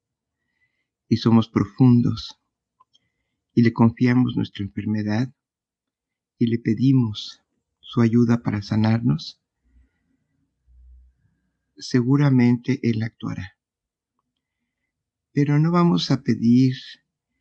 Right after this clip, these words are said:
una sanación física, porque la enfermedad física viene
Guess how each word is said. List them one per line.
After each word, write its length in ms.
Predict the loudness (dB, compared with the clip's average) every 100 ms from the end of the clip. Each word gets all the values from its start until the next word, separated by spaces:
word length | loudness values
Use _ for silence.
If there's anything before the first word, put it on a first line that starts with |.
| _ _ _
una 240 | 2 2 2
sanación 680 | 0 -2 -4 -2 -2 -2
física, 680 | -2 -4 -4 -14 -16 -20 -20 _ _ _ _ _ _ _ _ _ _ _ _ _ -4
porque 640 | -4 -2 0 2 0 -2 _ _
la 100 | -2
enfermedad 480 | 0 0 2 2 0
física 580 | -4 -4 -4 -6 -2 -4
viene 540 | 0 0 2 0 -2